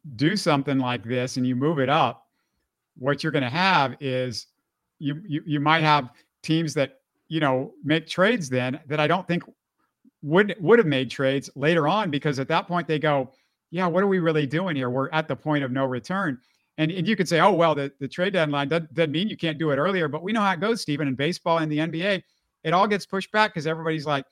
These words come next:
"Well, I can get more. I can get more." It's that, it's that greediness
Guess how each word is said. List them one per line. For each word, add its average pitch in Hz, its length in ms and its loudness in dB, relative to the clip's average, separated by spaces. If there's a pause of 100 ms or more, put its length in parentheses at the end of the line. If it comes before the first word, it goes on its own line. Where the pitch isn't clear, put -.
(180)
"Well, 151 120 0
I 208 40 0
can 226 180 -2
get 208 160 -2
more. 185 240 0
I 160 100 2
can 190 160 -4
get 170 180 -2
more." 165 200 2
It's 123 80 -4
that, 139 220 -2
it's 131 140 -8
that 139 180 -4
greediness 143 500 -2